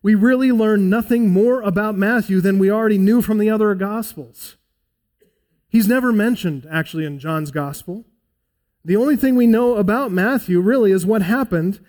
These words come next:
at this time of his calling into following Christ. It's a remarkable lesson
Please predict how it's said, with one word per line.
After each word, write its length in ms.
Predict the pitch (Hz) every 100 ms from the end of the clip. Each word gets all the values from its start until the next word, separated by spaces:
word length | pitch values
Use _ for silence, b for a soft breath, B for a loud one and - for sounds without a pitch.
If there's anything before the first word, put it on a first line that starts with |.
| b b b b b
at 120 | 196
this 180 | 226 214
time 320 | - 233 254
of 100 | 226
his 140 | 226
calling 680 | - - 233 240 208 170 180
into 440 | 196 226 220 226 202
following 520 | - 196 208 196 180
Christ. 800 | - - 214 208 139 - - - _ _ _ _ _ _ _ _ _ _ _ _
It's 120 | -
a 40 |
remarkable 540 | 160 196 285 262 185 170
lesson 420 | 214 - 135